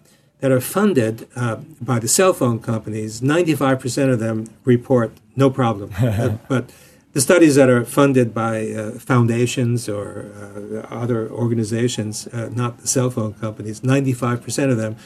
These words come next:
Speaker 1: report serious problems. So I actually thought I was the only person on the face of the earth who decided to own no cell phone, but I, I met another one yesterday. Um,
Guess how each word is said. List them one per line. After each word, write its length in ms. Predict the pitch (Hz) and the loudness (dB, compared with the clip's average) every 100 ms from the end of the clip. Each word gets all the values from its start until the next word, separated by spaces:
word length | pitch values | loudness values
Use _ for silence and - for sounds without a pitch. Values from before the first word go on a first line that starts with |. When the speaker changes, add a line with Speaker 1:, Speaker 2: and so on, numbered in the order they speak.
| _ | _
Speaker 1:
report 440 | 127 123 131 120 120 - | -4 -2 0 -2 -2 -10
serious 480 | - - 165 131 110 | -2 6 8 8 4
problems. 580 | - 117 110 104 101 - _ _ _ _ | -2 -4 -4 -8 -14 -18 _ _ _ _
So 360 | - 139 120 - _ _ _ _ - | 2 4 4 0 _ _ _ _ 0
I 80 | 202 | 4
actually 320 | 226 220 143 | 4 6 4
thought 500 | - 156 147 143 - - | 4 0 4 4 0 -2
I 140 | 131 | 2
was 240 | 120 117 | 2 2
the 400 | - 123 117 117 - | 0 0 0 -2 -2
only 380 | 143 156 135 120 | 0 4 4 4
person 640 | - - 160 147 131 113 | 0 -4 0 0 0 -2
on 100 | 110 | -4
the 80 | 113 | -4
face 320 | - 135 127 | 4 4 4
of 80 | 110 | 2
the 140 | 117 | 2
earth 280 | 120 127 123 | 2 0 0
who 180 | 120 113 | 0 0
decided 480 | 107 113 127 120 113 | -2 -2 0 0 -2
to 160 | 113 | -4
own 360 | 127 131 113 120 | 0 2 0 -4
no 320 | - 123 123 120 - | 0 2 2 -4 -6
cell 260 | - 143 | 0 0
phone, 320 | 131 117 104 | 0 -2 -4
but 140 | 120 127 | -4 -4
I, 200 | 110 123 _ _ - - _ | -4 -8 _ _ -18 -18 _
I 80 | 147 | 0
met 160 | 143 135 | 6 6
another 320 | 110 120 123 | 6 2 0
one 260 | 98 107 - _ | -2 -10 -14 _
yesterday. 520 | - 127 - 101 107 - - - - - - | -2 -2 -2 -8 -12 -18 -20 -20 -20 -20 -10
Um, 340 | 120 107 101 | -8 -8 -10